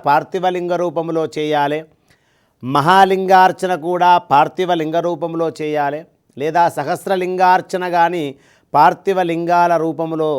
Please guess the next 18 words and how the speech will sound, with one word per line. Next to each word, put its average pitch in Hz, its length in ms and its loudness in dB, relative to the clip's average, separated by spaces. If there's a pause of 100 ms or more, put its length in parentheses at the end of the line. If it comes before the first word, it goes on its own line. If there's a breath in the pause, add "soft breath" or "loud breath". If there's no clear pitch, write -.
(800)
అమర్చి 180 480 -2 (440)
పూజ 156 180 -8 (160)
చేయాలి 139 360 -6 (180)
అనేటువంటి 131 520 -10
ఇతిహాస 143 400 -6 (140)
పురాణాలు 139 440 -8 (120)
చాలా 123 220 -10 (100)
చెబుతున్నాయి. 139 500 -18 (1500)
మరి 165 220 0 (580)
ఆ 156 100 6 (140)
పరమశివుడు 190 600 0 (200)
పంచభూతాలను 180 840 0
సృష్టించాడు 165 600 -2
కదా, 165 140 -2 (460)
భూమి, 156 260 -2 (100)
నీరు, 151 240 -2 (100)
నిప్పు, 156 280 -8 (160)
ఆకాశము, 151 520 -4